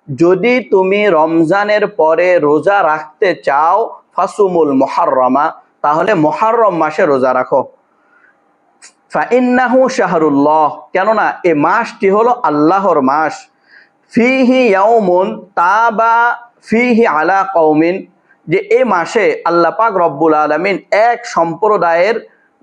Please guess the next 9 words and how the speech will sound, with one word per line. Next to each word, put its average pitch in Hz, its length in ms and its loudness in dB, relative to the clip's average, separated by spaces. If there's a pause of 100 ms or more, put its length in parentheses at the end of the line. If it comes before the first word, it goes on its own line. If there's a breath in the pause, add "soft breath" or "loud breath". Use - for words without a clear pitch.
গুনাহকে 214 560 0
মাফ 151 260 -2 (100)
করে 190 220 2
দিয়েছেন, 151 480 0
এক 151 240 -4
সম্প্রদায়কে 170 880 -2
ক্ষমা 147 280 -2
করে 135 240 0
দিয়েছেন। 123 500 -2